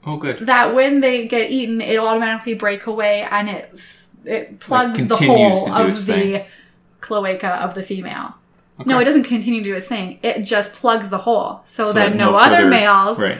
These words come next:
Speaker 2: can get in there anytime soon, obviously eventually, but anytime
Speaker 1: Yeah.
Speaker 2: soon, which means that he'll definitely be the father of those eggs.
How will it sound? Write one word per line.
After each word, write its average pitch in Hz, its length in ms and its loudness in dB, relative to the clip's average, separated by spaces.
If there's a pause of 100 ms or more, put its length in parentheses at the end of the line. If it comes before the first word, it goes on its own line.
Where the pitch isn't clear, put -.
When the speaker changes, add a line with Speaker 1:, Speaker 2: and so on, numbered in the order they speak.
(260)
Speaker 2:
can 247 120 -2
get 214 140 2
in 208 140 0
there 202 340 -2
anytime 202 500 -4
soon, 185 380 -8
obviously 196 440 -8
eventually, - 340 -14
but 208 100 -6
anytime 208 300 -2
Speaker 1:
Yeah. 190 100 2
Speaker 2:
soon, 208 460 -2
which 220 180 -6
means 202 240 -6
that 185 200 -4
he'll 208 140 -4
definitely 196 440 -6
be 185 40 -8
the - 880 -12
father 190 440 2
of 180 160 -4
those 175 180 -6
eggs. 160 320 -10